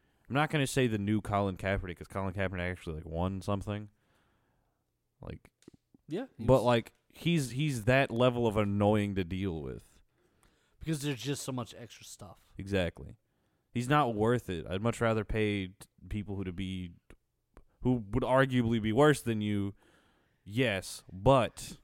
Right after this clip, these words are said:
Speaker 1: they're not gonna cost me seven headaches, and f-, they're gonna co-, they're not gonna cost me four years off the end of my life because of all the <laughs> stuff I have to deal with.
Speaker 2: Right. No, I, <sighs> I think you're right, and I hate to be that guy, but I, th-, I do think you're right.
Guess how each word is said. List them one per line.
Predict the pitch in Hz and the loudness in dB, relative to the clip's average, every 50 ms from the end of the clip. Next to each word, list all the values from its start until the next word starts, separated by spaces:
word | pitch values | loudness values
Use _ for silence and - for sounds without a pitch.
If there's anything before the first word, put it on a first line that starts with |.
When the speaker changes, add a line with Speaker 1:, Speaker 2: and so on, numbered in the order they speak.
| _ _ _ _ _ _ _ - | _ _ _ _ _ _ _ -2
Speaker 1:
they're | 101 120 127 123 | 2 4 4 6
not | 131 139 139 139 139 | 6 6 6 4 4
gonna | - 135 113 104 | 2 0 0 0
cost | - - - - 135 135 135 127 - - | -2 -4 0 4 6 6 6 4 2 -2
me | 117 107 92 87 - | -2 -2 -2 -4 -4
seven | - - - 139 120 107 107 104 | -4 0 2 4 4 4 2 0
headaches, | 98 107 107 107 107 104 107 110 - - - | 0 0 2 2 2 2 0 0 -2 -6 -6
and | 95 85 82 | -6 -8 -8
f-, | - - - - _ - - - - - | -10 -16 -20 -20 _ -20 -20 -16 -2 0
they're | 131 143 | 2 4
gonna | 170 170 156 | 4 2 2
co-, | - 151 160 170 151 | 4 4 4 4 6
they're | 147 160 170 | 4 4 4
not | 180 175 | 4 2
gonna | - 160 143 | 2 -2 -2
cost | - 151 160 165 147 151 | 2 4 4 4 4 2
me | 127 | -2
four | - - - 123 131 135 | -2 0 2 4 4 6
years | 123 123 117 120 | 4 4 4 6
off | 120 120 - | 4 4 4
the | - 120 117 | 2 0 -2
end | 123 117 113 | 0 0 0
of | 104 | 2
my | 107 101 101 | 2 2 2
life | 104 113 120 123 120 104 | 2 4 4 4 4 2
because | 104 104 - - 120 113 | -2 -6 -6 -4 -4 -4
of | 110 107 | -2 0
all | 120 123 | 0 0
the | 123 127 | 0 0
<laughs> | - | -2
stuff | - - 135 123 131 | -2 -4 -2 2 2
I | 123 | 2
have | 120 127 - | 2 2 -2
to | 127 | -4
deal | 110 127 127 135 135 131 - - - | -2 0 2 2 2 2 0 -2 -4
with. | 123 127 | -2 -2
Speaker 2:
Right. | 143 135 131 143 151 131 113 104 104 - - - - - _ - - - _ _ _ _ _ _ _ _ _ - | -2 0 4 6 6 6 4 0 -6 -14 -18 -20 -20 -20 _ -20 -20 -20 _ _ _ _ _ _ _ _ _ -4
No, | 196 220 226 226 226 226 | 0 4 4 6 6 4
I, | 226 220 202 180 185 143 - - | 2 0 -4 -6 -8 -8 -8 -10
<sighs> | - - - - - - | -12 -12 -14 -18 -16 -18
I | 151 - | -18 -18
think | - 220 196 156 | -16 -18 -18 -16
you're | - 131 | -16 -14
right, | 107 110 117 117 120 120 - _ | -12 -12 -12 -12 -14 -16 -18 _
and | - 127 131 | -18 -16 -16
I | 127 | -14
hate | 120 151 170 - | -14 -14 -14 -16
to | 123 | -14
be | 113 - 117 113 107 | -12 -10 -10 -10 -12
that | 113 110 104 | -16 -18 -18
guy, | 113 117 113 110 | -16 -16 -16 -16
but | 113 113 | -16 -16
I, | - | -18
th-, | - 110 117 | -18 -16 -16
I | 110 - - | -16 -16 -16
do | - 110 | -16 -14
think | - 120 117 107 - | -12 -12 -14 -14 -16
you're | 92 | -20
right. | 98 98 104 107 - | -20 -20 -20 -20 -20